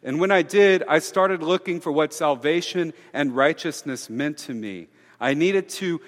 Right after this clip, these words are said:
reframe the language I grew up with, to make Christianity make sense to me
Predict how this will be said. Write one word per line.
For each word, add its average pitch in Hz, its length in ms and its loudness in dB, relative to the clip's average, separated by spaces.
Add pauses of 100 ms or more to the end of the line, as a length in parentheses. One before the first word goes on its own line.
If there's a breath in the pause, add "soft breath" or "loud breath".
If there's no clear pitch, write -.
(120)
reframe 170 760 -2
the 147 120 -2
language 147 440 -4
I 120 100 0
grew 131 300 -4
up 143 220 0
with, 95 340 -10 (240 soft breath)
to - 80 -12
make 151 200 -2
Christianity 160 1000 -2 (220 loud breath)
make 151 260 -2
sense 170 480 -6
to 151 120 -10
me 131 280 -6